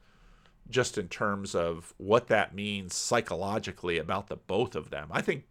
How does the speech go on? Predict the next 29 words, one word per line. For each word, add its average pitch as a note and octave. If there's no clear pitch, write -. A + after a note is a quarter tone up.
I A2
think B2
Brett G#2
would F2+
be F#2
very C3+
willing F#2
to F2+
sit E2+
down F#2+
and F#2
have F#2
a F2
conversation F#2
with F2
him, B2+
but A2+
Sam G#2+
won't. -
<laughs> -
Sam D#3
has C3
his A2+
fortress -
of E3+
solitude C#3+
of A2+
audience F3+
capture, C3+